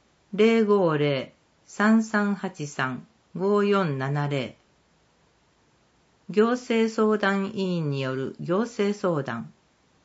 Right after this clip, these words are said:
行政に関わる日常の困りごとをお伺いします。三日、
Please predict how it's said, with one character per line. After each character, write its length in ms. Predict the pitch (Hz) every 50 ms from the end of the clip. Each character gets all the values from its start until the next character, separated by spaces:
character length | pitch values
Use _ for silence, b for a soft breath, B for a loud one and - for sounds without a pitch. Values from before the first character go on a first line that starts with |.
| _ _ _ _ _ _ _ _ _ -
行 200 | - - 190 196
政 380 | 214 214 208 - 190 185 180 175
に 180 | 175 170 175 170
関 280 | 180 170 175 - 170
わ 120 | 165 156 151
る 160 | 147 143 147
日 360 | 165 175 180 180 - 214 202
常 260 | 208 214 208 208 196
の 260 | 196 190 185 170 - -
困 260 | - 196 196 202 208
り 100 | 208 208
ご 160 | 190 190 190
と 240 | 190 190 175 160 147
を 100 | 135 139
お 80 | 160 165
伺 320 | 170 180 165 165 160 156
い 60 | 156
し 160 | 151 - -
ま 160 | 151 147 156 156
す。 240 | - - - - - _ _ _ _ _ _ _ _ _ _ _ _ _ _ _ _ _ _ _ _ _ -
三 200 | 196 196 196 - _ -
日、 260 | - 170 165 160 -